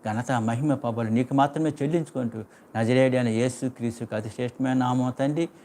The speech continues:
మీరు మిక్కిలి మీద అడిగి వేడుకుంటున్నాం మా పరమ తండ్రి. ఆమేన్. God bless you all. Thank you brothers, my dear brothers and sisters. వాక్యాన్ని మీరు తర్వాత మీరు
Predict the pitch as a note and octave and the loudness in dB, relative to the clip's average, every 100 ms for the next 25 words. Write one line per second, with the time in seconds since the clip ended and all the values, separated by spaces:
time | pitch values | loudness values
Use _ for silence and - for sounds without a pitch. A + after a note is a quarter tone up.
0 | - A#2+ A2+ A#2 - C#3 C3 B2 A#2 A2+ | -8 0 2 2 4 4 6 4 2 2
1 | B2 D3 C3 D3 D#3 A#2 A2+ A2+ A2 A2+ | 0 2 0 0 0 0 -2 -2 -4 -6
2 | A2 - A#2 A#2+ E3 - - - A2+ G#2+ | -8 -2 0 2 2 -2 -12 -4 -2 -2
3 | A2+ - C#3+ A3+ - - F3 D3+ D#3+ D3 | -4 -2 -4 -4 -16 0 4 6 6 6
4 | C#3+ F#3 - C3 B2+ B2 A#2+ B2 C3+ C3 | 4 4 2 2 2 4 2 2 0 -2
5 | C#3+ - G3 - - - - G#2+ C3+ D3 | -6 -2 -4 -4 -18 -20 -2 8 8 10
6 | F3 E3+ F#3 G3+ - B2+ C#3+ D3 D#3 F3 | 4 6 4 2 2 4 4 4 0 0
7 | A#3+ | -2